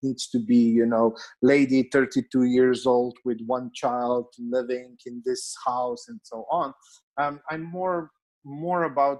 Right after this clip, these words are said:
you know, certain emotions and stuff like that that are common between that group of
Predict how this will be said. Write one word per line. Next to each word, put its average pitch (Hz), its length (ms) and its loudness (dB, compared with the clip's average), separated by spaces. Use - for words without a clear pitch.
you 139 80 -16
know, 131 140 -8
certain 143 560 -10
emotions 127 640 -4
and 120 120 -10
stuff - 300 -8
like 113 220 -4
that 120 260 -2
that 113 180 -8
are 104 280 -8
common 110 400 -6
between 113 380 -10
that 110 220 -4
group 113 300 -4
of - 120 -12